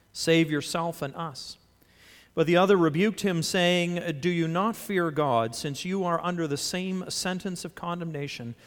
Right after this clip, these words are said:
and we indeed justly, for we are receiving the due reward of our deeds, but this man has done nothing wrong?"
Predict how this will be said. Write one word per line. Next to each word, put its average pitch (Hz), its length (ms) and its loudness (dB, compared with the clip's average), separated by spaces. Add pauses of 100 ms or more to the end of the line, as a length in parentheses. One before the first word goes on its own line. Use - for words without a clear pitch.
(420)
and 139 200 -8
we 226 320 2
indeed 185 520 -2
justly, 127 600 -10 (500)
for - 140 -16
we 151 220 0
are 143 140 4
receiving 151 580 -2
the 139 80 -2
due 156 360 -4
reward 151 480 0
of 143 100 -4
our 127 160 -4
deeds, 139 580 -4 (560)
but 120 240 -12
this 214 260 2
man 170 340 -2
has 143 380 -6
done 131 400 -6
nothing 123 480 -6
wrong?" 107 380 -10